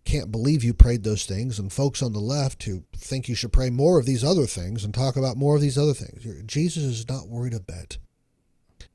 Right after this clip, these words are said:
And your job has not changed. You don't need to be an expert on any, everything out there. You need to be an expert on the Bible. And you've been training to do that for years, and you can do that, and you keep preaching that Bible. You keep praying.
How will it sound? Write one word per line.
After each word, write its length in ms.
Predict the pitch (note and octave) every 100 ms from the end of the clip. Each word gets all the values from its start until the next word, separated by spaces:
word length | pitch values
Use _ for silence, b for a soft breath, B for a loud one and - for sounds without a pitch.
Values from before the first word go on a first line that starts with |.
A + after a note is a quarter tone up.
| _
And 440 | - G#2+ G2+ G2 G2
your 260 | A#2+ C#3
job 320 | B2+ A#2+ C3 B2
has 240 | C#3 -
not 340 | B2+ B2+ -
changed. 640 | - - E2+ D#2+ D#2+ - -
You 140 | A#2+
don't 360 | B2+ C3+ D3+ -
need 160 | A#2 G2+
to 80 |
be 140 | G2+ G2
an 100 | F#2+ G#2
expert 360 | - - G2
on 160 | G2 G2+ -
any, 180 | G#2+ F#2+
everything 460 | A2+ G2+ G2+ G2 F#2
out 180 | F2
there. 120 | - G2+
You 180 | A#2
need 140 | E3 A#2+
to 80 | G#2+
be 260 | G#2 B2 - _ _ -
an 80 | C#3+
expert 300 | A#2 - A#2+
on 60 |
the 80 | A2+
Bible. 540 | G2 G2+ G#2 F2+ - - _ _ _ -
And 120 | A#2
you've 80 | G2+
been 100 | G2
training 460 | - C#3 D#3+ E3+ -
to 140 | D3
do 140 | C#3+ C#3
that 180 | C#3
for 120 | - C3+
years, 480 | B2+ C3 B2+ A#2
and 260 | - F#2+ G2
you 100 | C#3
can 200 | - A2+
do 200 | A#2+ A#2
that, 180 | A2+ -
and 140 | A2+
you 80 | A2
keep 280 | - A#2 -
preaching 340 | A2+ G#2+ G2
that 180 | G2+ F#2+
Bible. 320 | F#2+ F#2 F2+
You 180 | G#2+ A#2
keep 220 | - A#2+
praying. 380 | - F2+ F2+ F2